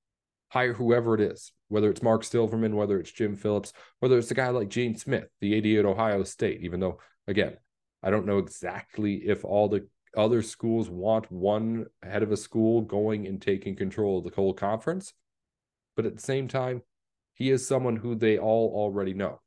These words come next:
So maybe he's the name. But whoever it is,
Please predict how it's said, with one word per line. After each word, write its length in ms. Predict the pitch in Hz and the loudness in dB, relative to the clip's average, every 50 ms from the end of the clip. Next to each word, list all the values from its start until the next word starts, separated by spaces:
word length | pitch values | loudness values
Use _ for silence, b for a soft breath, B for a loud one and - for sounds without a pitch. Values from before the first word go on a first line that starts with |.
| _ - | _ -10
So 320 | - - 98 92 - - _ _ _ _ _ _ _ _ _ _ | -4 -2 -2 -2 -2 -6 _ _ _ _ _ _ _ _ _ _
maybe 180 | 120 120 117 107 | 0 0 2 2
he's 240 | 110 123 120 107 - | 2 0 0 -2 -2
the 100 | 113 92 | -2 -2
name. 200 | 76 62 - - _ _ _ _ _ _ _ _ _ _ - | -2 -4 -10 -16 _ _ _ _ _ _ _ _ _ _ 0
But 80 | 107 107 | 0 2
whoever 420 | 127 147 147 170 160 165 156 147 | 4 4 2 2 2 4 4 4
it 80 | 135 135 | 6 6
is, 240 | 123 92 82 - | 4 2 0 -4